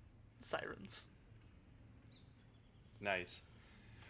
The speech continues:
Speaker 2: Uh, yeah, so the, the, the police droids, they're, uh, they're not much bigger than one and two. There's just a lot of them. There's about a, a ten of them or so. They have, uh, short little pincher arms. They can kind of float around a little bit. Two large blaring lights that glow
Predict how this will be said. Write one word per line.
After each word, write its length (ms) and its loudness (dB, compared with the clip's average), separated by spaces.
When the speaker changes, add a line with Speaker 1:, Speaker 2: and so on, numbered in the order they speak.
Speaker 2:
Uh, 220 12
yeah, 240 12
so 220 10
the, 280 12
the, 280 12
the 100 8
police 300 6
droids, 300 10
they're, 440 12
uh, 320 12
they're 140 10
not 200 10
much 220 4
bigger 220 8
than 160 6
one 120 8
and 140 0
two. 340 4
There's 180 2
just 140 0
a 40 0
lot 180 6
of 80 4
them. 160 4
There's 180 2
about 380 8
a, 380 -2
a 40 2
ten 220 8
of 100 6
them 140 4
or 80 2
so. 380 8
They 100 10
have, 340 12
uh, 140 6
short 280 4
little 180 4
pincher 440 0
arms. 360 4
They 80 0
can 120 -6
kind 200 2
of 40 -2
float 220 2
around 320 6
a 20 0
little 220 4
bit. 340 8
Two 480 6
large 380 12
blaring 340 8
lights 340 8
that 160 6
glow 460 6